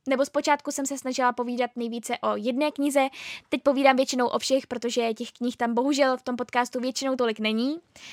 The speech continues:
Je, jsou to většinou tak tři, čtyři, takže se to do toho podcastu hravě vejde.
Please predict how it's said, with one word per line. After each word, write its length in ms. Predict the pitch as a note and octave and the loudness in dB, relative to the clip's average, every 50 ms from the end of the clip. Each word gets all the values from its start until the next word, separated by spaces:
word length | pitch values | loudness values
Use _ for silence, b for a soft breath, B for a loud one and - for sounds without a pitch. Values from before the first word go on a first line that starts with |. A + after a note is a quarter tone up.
| B B B B B B | B B B B B B
Je, 100 | - C4 | -6 -6
jsou 160 | - - D4 C4+ | -2 -2 -2 0
to 80 | - | 2
většinou 260 | A#3 A#3 A#3 - A#3+ | 0 0 0 0 0
tak 140 | A#3 B3 A3+ | 0 -2 -4
tři, 180 | - - C#4 B3 | -2 -4 -4 -2
čtyři, 400 | - - - A#3+ B3 C4 C4+ C4+ - _ _ _ _ _ | -2 0 0 2 2 2 0 0 -4 _ _ _ _ _
takže 300 | A#3 A3 A3 A3 A#3+ A#3+ | -8 -8 -4 -4 -4 -4
se 140 | - - A#3 | -4 -6 -6
to 260 | - A#3+ A#3+ A#3+ A#3 | -2 -2 0 0 0
do 100 | A3 A3+ | -2 -2
toho 160 | C4 B3+ A#3+ | -2 -2 -2
podcastu 480 | A3+ A#3+ - - A#3 A#3+ A#3 - B3+ B3 | -4 -4 -2 0 0 0 0 -2 -4 -2
hravě 280 | B3 A#3+ A#3 A3 G#3 | 0 0 0 0 2
vejde. 340 | G#3 A#3+ C4 C4 C4+ C#4 C4+ | 2 2 2 4 2 2 2